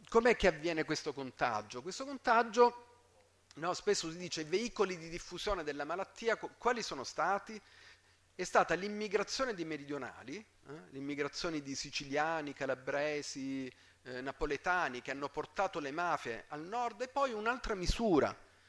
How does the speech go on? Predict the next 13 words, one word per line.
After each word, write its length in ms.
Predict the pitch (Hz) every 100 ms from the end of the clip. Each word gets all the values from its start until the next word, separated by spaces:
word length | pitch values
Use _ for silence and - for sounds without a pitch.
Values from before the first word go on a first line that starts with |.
| _
eh, 340 | 160 165 117
di 120 | 143 139
cui 160 | 175
avrete 320 | 151 143 139
sicuramente 600 | 135 123 147 143 151 175
sentito 360 | 131 131 139 196
parlare, 520 | 220 247 240 143 147
che 120 | -
è 60 | 202
quella 280 | - 156 165
del 160 | 151
soggiorno 800 | 147 - 208 160 151 147 143 147 147
obbligato, 760 | 135 131 127 110 98 - -